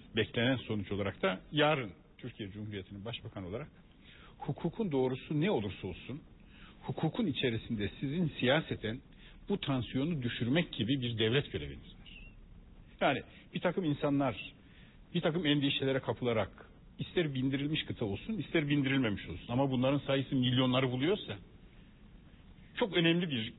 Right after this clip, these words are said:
gerilim yaşandı Türkiye'de. Daha önce buna benzer olaylar bu çapta görülmedi. Sizin partinizin yelpazedeki konumunu tespit ederek endişe duyan insanlara samimiyetle onların rahatlayacağı bir güvenceyi vererek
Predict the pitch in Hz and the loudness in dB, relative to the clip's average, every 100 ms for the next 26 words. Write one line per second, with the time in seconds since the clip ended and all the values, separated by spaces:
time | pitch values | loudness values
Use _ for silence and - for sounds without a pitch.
0 | 127 117 120 135 135 92 - 92 82 - | 0 2 4 4 4 2 0 -4 -6 -10
1 | 85 - 78 73 73 - - 123 156 127 | -14 -12 -12 -10 -14 -10 0 2 4 2
2 | 117 147 131 123 120 113 117 139 113 107 | 2 0 0 0 2 2 2 0 2 2
3 | 101 110 - 135 107 104 139 147 - 107 | 2 0 -2 -2 -2 -2 -2 -2 -6 -4
4 | 113 107 95 65 - - - - - - | -4 -2 -4 -6 -16 -20 -20 -20 -20 -12
5 | - 202 156 131 - - - - - 151 | -2 2 2 0 -6 -16 -20 -20 0 2
6 | 160 180 170 147 160 139 131 139 135 131 | 2 2 0 2 2 4 4 2 2 -2
7 | 127 156 - 120 120 127 - 98 - 107 | -4 -8 -4 0 2 0 0 -4 -4 -4
8 | 90 98 - - - - - - - 127 | -2 -2 -4 -10 -18 -18 -18 -14 -2 0
9 | 135 143 - 156 120 117 110 113 - 117 | 2 2 0 0 0 0 0 -2 0 0
10 | 113 131 135 - 123 131 131 151 151 117 | 4 4 2 -2 2 4 4 2 0 -4
11 | 92 110 113 127 139 107 101 104 117 104 | -6 -6 -6 -4 -4 -4 -6 -8 -6 -4
12 | 101 117 120 107 98 101 110 107 110 131 | 0 2 2 -2 -2 0 2 2 2 2
13 | 104 98 87 | 2 2 0